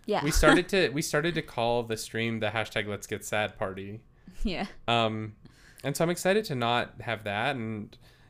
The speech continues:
Speaker 2: you know, I, I, I tried streaming Knights of the Old Republic this morning and it did not work.
Speaker 1: Yeah, that was not,
Speaker 2: But
Speaker 1: I
Speaker 2: I
Speaker 1: mean,
Speaker 2: ended up
Speaker 1: by no
Speaker 2: streaming
Speaker 1: fault
Speaker 2: some
Speaker 1: of your own.
Speaker 2: Assassin's Creed, and it was a, it was lighter and fun, and we were just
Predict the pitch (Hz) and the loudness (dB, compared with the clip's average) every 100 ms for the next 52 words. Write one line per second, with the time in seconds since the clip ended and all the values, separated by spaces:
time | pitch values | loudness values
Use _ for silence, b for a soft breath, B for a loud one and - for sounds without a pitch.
0 | - 139 120 123 101 120 127 - 120 - | -2 2 6 4 4 0 -2 -2 -4 0
1 | 120 - - 123 120 113 110 110 110 104 | 0 -2 -8 -4 -2 0 -2 -4 -6 -8
2 | - 110 107 107 101 101 101 - 107 95 | -6 -6 -4 -4 -6 -6 -8 -4 -4 -2
3 | 110 - 107 - 104 98 135 135 104 104 | -6 -4 -6 -4 -6 -4 -2 -2 -4 -6
4 | - 101 127 95 107 143 - b b b | -8 -2 -2 -2 -4 -6 -10 b b b
5 | 214 220 233 262 269 262 254 254 254 294 | -2 2 4 6 6 6 6 6 4 2
6 | 220 196 208 196 202 B B B 139 127 | 0 0 0 0 -6 B B B 4 6
7 | 135 139 147 147 170 131 131 151 127 139 | 6 6 4 2 2 2 0 -2 -2 0
8 | 120 160 120 - 101 110 160 156 151 139 | 0 0 -6 -6 -4 -2 -2 -2 -2 -2
9 | 156 160 170 160 170 131 113 117 120 120 | -2 -2 -2 -2 -2 0 0 2 2 0
10 | 117 - 110 110 110 107 107 107 117 | -2 -2 -2 0 -2 -4 -4 -6 -10